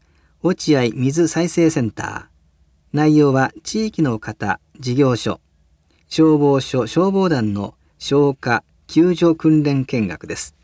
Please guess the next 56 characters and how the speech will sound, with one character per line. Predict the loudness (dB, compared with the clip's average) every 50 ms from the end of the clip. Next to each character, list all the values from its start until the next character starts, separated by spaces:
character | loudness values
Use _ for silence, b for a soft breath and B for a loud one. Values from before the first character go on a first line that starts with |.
| _ _ _ _ _ _ _ _ _ _ _ _ _ _ _ _ _ -2
以 | 0 2
上、 | 2 2 2 2 2 0 0 -4 -4
お | -2
問 | 2 4 4 4 4
い |
合 | 4 2 2
わ | 0
せ。 | -2 -2 -4 -4 -4 -6 _ _ _ _ _ _ _ _ _ _ _ _
お | -10 -10
伝 | -10 -6 -2 0 0 0
え |
し | 0 -2
た | -2 -2 -2 -2 -4 _
一 | -4 -2 -2 -2 -4 -6
と | -8 -6 -6 -4
三 | -4 -2 -2 0 0
は | 0 0 0 0 -2
四 | -4 -4 -2
谷 | -2 -2 -2 0 0
消 | 2 2 4 4 4
防 | 2 2 0 0
署、 | -2 -2 -4 -4 -4 _ _ _ _
電 | -2 0 0 2 2
話 | 0 0 -2
三 | -2 -2 -2 -2
三 | -2 -2 0 0 0 0
五 | 2 2 2 2
七 | 2 2 2 0
の | 0 0 0 -2 -2
零 | 0 2 2 2 2
一 | 0 -2 -4 -4 -4 -6 -4 -4
一 | -6 -8 -12 -10
九 | -6 -6 -4 -4
番 | -4 -6 -8 -8
へ。 | -10 -12 -14 -14 _ _ _ _ _ _ _ _ _ _ _ _ _ _ _
二 | 0 0 0 0
と | 0 0 0 2 2 0
四、 | 0 2 2 2 2 0 -4 -8 _ _ _ -4
四 | 0 0 2 2 2 0 0
の | 0 -2
そ | -2 -4 -2
の | 0 0 0
一 | 0 0 -2 -4
は | -2 -2 -4 -6 -8 _ _ _ _ _ _ _ _ -6
牛 | -6 -4 -4 -2
込 | 0 2 2 2 2
消 | 2 4 4 4 4
防 | 4 2 2 0
署、 | 0 -2 -4 -4 -4 -4 -4
電 | -2 0 2 2 2
話 | 2 0
三 | -2 -2 -2 0 0 2
二 | 2 2 2 2
六 | 2 0 -2 -2 -2
七 | 0 0 0 0
の | 0 0 -2